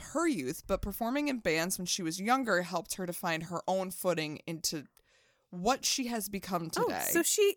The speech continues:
Speaker 2: is a legit musician.
Speaker 1: Yes.
Speaker 2: Huh.
Speaker 1: Yeah.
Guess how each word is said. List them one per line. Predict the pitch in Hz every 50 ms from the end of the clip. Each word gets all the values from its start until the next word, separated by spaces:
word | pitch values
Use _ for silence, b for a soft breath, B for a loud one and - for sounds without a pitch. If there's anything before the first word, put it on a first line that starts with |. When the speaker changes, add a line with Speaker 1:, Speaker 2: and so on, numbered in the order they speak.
| _
Speaker 2:
is | 339 415 466 - 427
a | 392
legit | 254 233 220 185 - - 233 226 -
musician. | 226 226 220 185 - 214 196 185 - - 196 175 165 143 147
Speaker 1:
Yes. | 190 - - - - - - - - - - _ _ _ _ _ _ _ - - -
Speaker 2:
Huh. | 427 349 262 208 - - _
Speaker 1:
Yeah. | 262 240 165 110 -